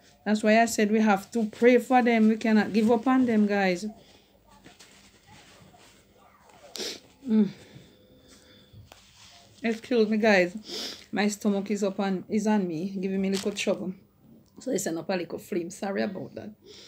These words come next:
What I'm, what, you see what I'm talking about?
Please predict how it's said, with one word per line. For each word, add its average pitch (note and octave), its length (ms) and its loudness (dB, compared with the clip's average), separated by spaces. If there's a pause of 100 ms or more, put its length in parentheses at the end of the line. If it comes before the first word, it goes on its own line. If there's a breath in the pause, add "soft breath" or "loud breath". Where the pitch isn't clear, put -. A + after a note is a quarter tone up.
(1200 loud breath)
What A#3 260 0
I'm, C4 300 -2
what, A3+ 400 -2
you G#3+ 140 -2
see A3+ 160 -6
what A3+ 160 -2
I'm B3 180 -2
talking A3+ 380 0
about? G#3 420 0